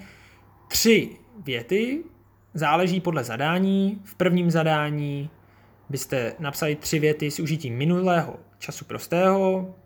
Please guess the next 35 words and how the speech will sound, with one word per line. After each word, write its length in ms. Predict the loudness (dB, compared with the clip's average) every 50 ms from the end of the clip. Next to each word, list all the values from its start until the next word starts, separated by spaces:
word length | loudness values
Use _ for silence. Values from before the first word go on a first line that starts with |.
| _ -16 -6
dále 380 | -2 2 4 4 4 4 2 0
ve 140 | -2 -4 -4
druhém 380 | -2 0 0 0 0 0 0
zadání, 680 | -2 0 0 0 0 0 -2 -4 -4 -6 -6 -8 -8 -6
ve 140 | -6 -6
druhém 580 | -6 -4 -4 -4 -2 -2 -2 -2 -4 -6 -10 -12 -16 -12
úkolu 520 | -12 -10 -6 -2 0 2 2 2 0 -2 -4 -8 -18 -20 -16 -6 0
minulý 280 | 2 4 4 4 2
čas 220 | 0 -4 -6 -8 -6
prostý 440 | -2 -2 -2 -2 -2 -4 -4 -4 0
v 40 |
záporné, 640 | 2 2 2 2 2 2 0 0 0 -4 -6 -6 -10 -16 -20 _ _ _ _ _ _ _ _ -20 -20 -20 -20 -20 -18 -8 0
v 20 |
záporné 360 | 2 2 4 4 4 2 2
formě, 340 | 2 0 0 2 4 2 2
v 40 | 4
záporné 480 | 4 2 2 2 -2 -4 -4 -4 -4 -4
větě. 380 | -4 -4 0 0 0 0 0 -4 -8 -14 -18 -18 -18 -18 -18 -18 -18 -18 -18 -18 -16 -6 0
A 420 | 4 4 6 6 6 4 2 0 -6
dále 380 | 0 2 2 4 4 4 2 2
pak 300 | 2 2 2 2 0 -2 -4
otázku. 840 | -2 -2 2 4 4 6 6 4 2 0 -2 -6 -8 -12 -12 -12 -12 -20 -20 -20 -20 _ -12
Uváděl 360 | -6 -2 0 0 2 2 0 -2
jsem, 240 | -2 -4 -4 -4
"Did 180 | -2 -2 -2 0
you 220 | 0 2 2 2
go 80 | 2 2
swimming 440 | 0 0 0 2 2 4 4 4 2
last 320 | 2 0 0 0 -4 -2
Friday?" 540 | 0 2 4 4 2 2 0 -2 -2 -4 -6 -12 -18 -20 -20 -18 -8
Did, 220 | -4 -2 -2 -2 -2
did 300 | -4 -6 -8 -8 -4 0
you 240 | 0 0 2 2 4
go 260 | 6 6 8 6 6
there 460 | 4 2 2 2 2 2 2 0 -2